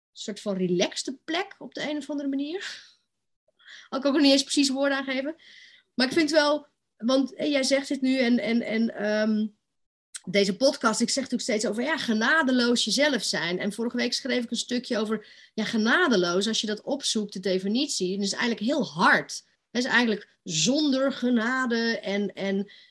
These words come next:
ehm, eh, ja, bijna hardvochtig. Terwijl, ja, voor mij zit de betekenis veel meer in eigenlijk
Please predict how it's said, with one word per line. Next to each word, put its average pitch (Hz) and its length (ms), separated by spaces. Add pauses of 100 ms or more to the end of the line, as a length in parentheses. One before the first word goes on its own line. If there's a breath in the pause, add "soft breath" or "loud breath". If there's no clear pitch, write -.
(140 loud breath)
ehm, 180 840 (600 loud breath)
eh, 190 220
ja, 202 180
bijna 196 260
hardvochtig. 247 1120 (260 soft breath)
Terwijl, 208 600 (720)
ja, 220 180
voor 214 280
mij 277 420
zit 277 180
de 226 80
betekenis 202 680
veel 294 320
meer 190 280
in 190 280
eigenlijk 202 480